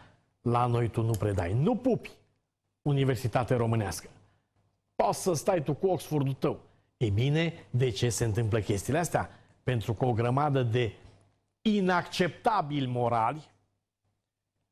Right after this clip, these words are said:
au ajuns să conducă destinele unei țări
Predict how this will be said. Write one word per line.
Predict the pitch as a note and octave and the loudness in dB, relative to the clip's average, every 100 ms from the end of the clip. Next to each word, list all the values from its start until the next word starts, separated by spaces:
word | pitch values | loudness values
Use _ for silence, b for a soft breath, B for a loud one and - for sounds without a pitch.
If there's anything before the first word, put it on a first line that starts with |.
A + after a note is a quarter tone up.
| _ _ _ _ _ | _ _ _ _ _
au | B2+ B2 | 0 2
ajuns | A#2+ B2 D#3 | 2 2 0
să | D3 | -2
conducă | A#2+ A#2 A2 A#2+ - C3+ | -2 0 0 0 0 0
destinele | G#2+ G2 - C#3 B2 A2+ | 0 -2 -4 -2 0 2
unei | G#2+ G#2 G2+ | 2 0 0
țări | F#2+ C3 B2+ | -2 -2 -2